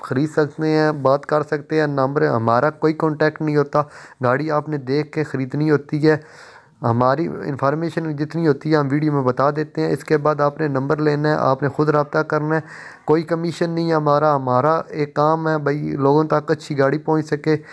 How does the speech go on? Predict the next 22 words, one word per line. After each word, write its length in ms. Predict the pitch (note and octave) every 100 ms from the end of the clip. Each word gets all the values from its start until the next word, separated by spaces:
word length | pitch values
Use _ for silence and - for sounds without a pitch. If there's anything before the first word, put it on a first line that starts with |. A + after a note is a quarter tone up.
| - -
और 200 | D3+ D#3+
उन्हें, 360 | F3 D#3+ D#3 D#3+
अ, 680 | D#3+ - D#3 C#3+ C3+ C3+ C3
दिन 260 | B2 C#3 E3
ब 140 | D#3
दिन 300 | C#3+ D#3 D#3 - -
गाड़ी 220 | C3+ D3+
की 120 | D3
कीमत 360 | - D3 D#3 D3+
मालूम 340 | C3+ C3 D3
होती 340 | B2 A2+ C#3+
रहे। 360 | B2 G#2 G#2 - _ _ - - - - - - - _ _ _ -
ठीक 280 | C3 D3+ E3+
है, 320 | E3+ F#3+ A3 -
आप 160 | D3+ C#3+
बैक 300 | C3+ D3 D#3+
लुक 180 | E3+ D#3
से 120 | E3
देख 220 | D3+ D#3
सकते 240 | E3 D3+ D#3+
हैं, 80 |
आपको 380 | D3+ D3+ D3+ D#3